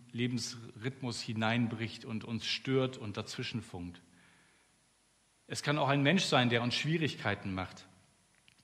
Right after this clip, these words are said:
Und wir denken darüber, dass es doch vielleicht das Einfachste wäre, diese Person zu meiden und gar nicht mehr mit ihr zu sprechen. Vielleicht haben wir sogar eine Idee, wie das trotzdem noch fromm aussieht.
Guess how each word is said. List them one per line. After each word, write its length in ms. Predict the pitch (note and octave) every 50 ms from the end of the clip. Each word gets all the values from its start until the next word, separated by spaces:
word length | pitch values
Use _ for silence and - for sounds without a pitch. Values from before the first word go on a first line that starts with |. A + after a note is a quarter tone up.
| _ _ - - - - - - _ _ _ _ _ _ _ _ _ _ _ _ _ _ _ _
Und 140 | - A#2+ A2
wir 120 | A#2 A#2
denken 360 | - B2 C3 C#3 C3+ - C#3+ B2+
darüber, 400 | A#2+ A#2+ A2+ B2 B2 A#2 B2 A#2
dass 180 | A#2+ A2 -
es 140 | B2 A#2 -
doch 320 | - B2 G#2+ G#2 - - - - - - - _ _ - - -
vielleicht 220 | B2+ B2+ C3 -
das 120 | D3+ -
Einfachste 560 | - - D#3 E3 D#3+ E3+ E3 - - D3 B2 B2+
wäre, 160 | C3+ C3 B2
diese 240 | A#2 B2 A#2 A#2+ G#2
Person 360 | - A#2+ A2 G2+ G#2 G2+ G#2
zu 140 | - - G#2+
meiden 400 | G2 F#2 F#2 F#2+ F#2+ F#2 F2+ E2 - - - - - - _ _ _ _ _ _
und 160 | - A2 G2
gar 160 | G#2+ G2+ G#2+
nicht 180 | G#2+ G#2 F#2+ -
mehr 80 | G#2 F#2
mit 160 | F#2 F2+ -
ihr 100 | F#2+ F2+
zu 140 | - - F#2
sprechen. 420 | - - - F2+ E2+ - F#2 F2+ - - _ _ _ _ _ _ - - - - - -
Vielleicht 560 | - - C#3 B2+ C#3+ E3 F#3 F3 - - - - - - -
haben 140 | E3+ F#3+ F3+
wir 80 | F3+
sogar 220 | D#3+ D#3+ D#3 D#3+ D3+
eine 100 | D3+ D#3
Idee, 400 | D#3 D#3 B2 D3+ F3+ F3+ D#3 D#3
wie 80 | D3+
das 200 | C3+ C#3 C3 -
trotzdem 420 | - - E3+ E3 - - D3 C#3+ C#3+
noch 260 | C#3 C3 - - - - - - - - - -
fromm 380 | - - - - D#3+ E3+ -
aussieht. 480 | G2+ F#2+ F2 - - - G2+ - -